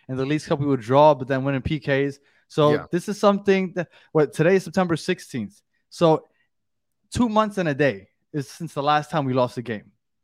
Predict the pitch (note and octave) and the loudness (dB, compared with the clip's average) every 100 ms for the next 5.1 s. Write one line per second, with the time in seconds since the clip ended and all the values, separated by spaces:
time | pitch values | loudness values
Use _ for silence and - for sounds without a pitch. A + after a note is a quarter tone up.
0 | - G#3 A#2 C3 A#2+ F2+ - - D#3 - | -8 -4 -4 -6 -10 -10 -18 -14 -6 0
1 | F#3+ - C#3 C3 D#3+ - _ _ _ - | 0 0 2 2 2 -2 _ _ _ 0
2 | D#3 E3 E3 E3 D#3 C#3+ D3 D3 C#3+ F3+ | 2 2 4 4 2 2 2 2 2 -2
3 | F3 E3 F3+ E3 D3 - E3 F3+ E3 D#3+ | -4 -2 -4 -2 -4 -4 -2 0 0 -2
4 | C#3+ - C#3 D#3 - D3 B2 D3+ D#3+ F3+ | -4 -12 -8 -6 -6 -6 -2 0 2 2
5 | F#3 | 0